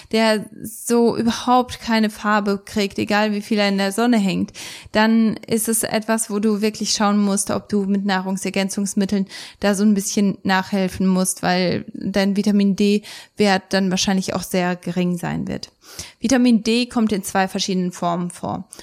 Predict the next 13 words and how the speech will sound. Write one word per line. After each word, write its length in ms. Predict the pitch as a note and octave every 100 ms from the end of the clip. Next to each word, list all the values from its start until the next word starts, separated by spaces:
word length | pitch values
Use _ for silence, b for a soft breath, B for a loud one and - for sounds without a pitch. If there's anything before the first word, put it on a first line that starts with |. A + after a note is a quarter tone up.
| -
Und 160 | G#3+
zwar 240 | G#3+ A3 G#3
ist 200 | G#3+ -
das, 280 | G#3+ G#3+ - - G#3+ - _
<laughs> 500 | - G#3+ G#3+ A#3 G#3
ich 200 | G#3 G#3
hoffe, 160 | G3
dass 220 | F#3 F#3 -
ich 80 |
das 180 | - G3
richtig 300 | F#3+ - A3+
ausspreche, 580 | - F#3+ - F#3 F#3 G#3 B B B B
Ergocalciferol, 1300 | - A3 A#3 B3 C4 A3+ A3+ A#3+ A#3+ A3+ A3+ A#3+ F4+